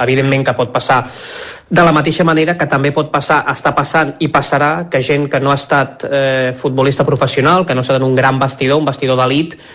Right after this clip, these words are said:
pugui liderar un dels grans equips o pugui liderar equips en el, en el futbol professional. El futbol evoluciona, eh, cada cop la gent està més formada, cada cop hi ha més inquietud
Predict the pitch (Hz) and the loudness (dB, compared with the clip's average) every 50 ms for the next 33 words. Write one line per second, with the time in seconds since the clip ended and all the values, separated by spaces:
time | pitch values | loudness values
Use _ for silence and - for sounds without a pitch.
0 | - - - - - _ 170 160 156 147 156 160 156 156 139 143 135 135 135 139 | -20 -20 -20 -20 -8 _ 0 2 2 2 2 2 2 2 2 2 2 2 0 0
1 | 151 175 - - _ - - - 147 139 135 139 139 127 127 123 139 127 127 135 | -2 -4 -10 -16 _ -14 -6 -4 -4 -2 0 0 2 0 0 0 0 0 2 2
2 | 139 135 - 123 - - 151 160 156 131 113 135 131 131 131 127 127 123 123 123 | 2 0 -2 -2 0 0 0 0 0 0 0 0 0 0 2 2 2 0 0 -2
3 | 131 127 131 - 143 135 127 123 120 113 113 - 131 127 127 123 123 135 117 113 | -2 -6 -2 -2 0 0 2 0 0 0 -2 -2 -2 0 0 0 0 -2 0 0
4 | 127 123 120 113 107 - 123 - 131 117 123 117 110 104 - 113 117 - 131 123 | 0 0 2 0 0 -2 -2 0 0 2 2 2 2 0 -2 -4 -4 -2 0 2
5 | 135 139 127 123 123 123 117 - 151 151 156 160 180 202 202 - - - - - | 2 2 2 2 0 -2 -2 0 0 2 2 2 0 0 -2 -8 -14 -20 -20 -20
6 | - - - - 170 143 131 123 120 120 117 113 113 113 113 - 143 135 139 135 | -20 -20 -12 -4 0 0 2 2 2 2 0 0 0 -2 0 0 0 0 2 2
7 | 156 135 139 131 127 139 135 123 - - 131 131 127 - - - 139 131 120 139 | 0 0 0 0 0 0 -2 -2 -2 0 0 0 -2 -2 -2 0 0 2 2 2
8 | 160 170 165 156 143 131 131 - 131 127 131 127 127 131 127 139 135 131 - 127 | 2 2 2 0 -2 -2 -2 -2 -2 0 0 0 0 0 0 0 0 0 0 0
9 | 123 123 - 160 127 127 - - | 0 2 2 2 2 0 0 -4